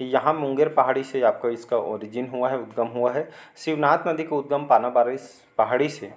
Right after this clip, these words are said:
अरपा नदी का उद्गम खोंडरी खोंक सरक जो पहाड़ी है तथा हसदो नदी का उद्गम सोनहत क्षेत्र के जो है कैमूर के पहाड़ियों से यहाँ पे हुआ है, ठीक है। तो इस तरह ये जो को यहाँ पे जो है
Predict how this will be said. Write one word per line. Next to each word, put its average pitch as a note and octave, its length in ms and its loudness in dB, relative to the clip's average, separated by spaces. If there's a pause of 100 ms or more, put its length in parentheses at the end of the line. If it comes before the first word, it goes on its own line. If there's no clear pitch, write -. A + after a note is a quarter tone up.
अरपा B2+ 280 2
नदी D3 240 -2
का C#3+ 120 -8
उद्गम C3+ 300 -4 (380)
खोंडरी C3+ 320 2
खोंक D3 280 -2
सरक C#3+ 280 0
जो C3+ 100 2
पहाड़ी A#2+ 380 -2
है C#3+ 160 -2 (400)
तथा B2+ 180 -2
हसदो C3 320 0
नदी D3 220 0
का C#3+ 120 -8
उद्गम C3+ 320 -4
सोनहत B2+ 400 0
क्षेत्र B2+ 320 -2
के B2+ 100 -6
जो B2+ 80 -6
है C#3+ 80 -2
कैमूर A#2 340 0
के C#3 80 -6
पहाड़ियों G#2+ 440 -2
से C3+ 140 -8
यहाँ G#2 220 -4
पे F#3 140 -2 (420)
हुआ A2+ 160 2
है, A2 160 -4
ठीक F3+ 120 -2
है। C3+ 80 -6
तो - 120 -12
इस - 140 -8
तरह C#3 140 4
ये C#3+ 100 2
जो B2+ 160 -2
को A#2+ 280 0
यहाँ A2+ 200 2
पे - 140 -2
जो A#2+ 100 -6
है - 420 -6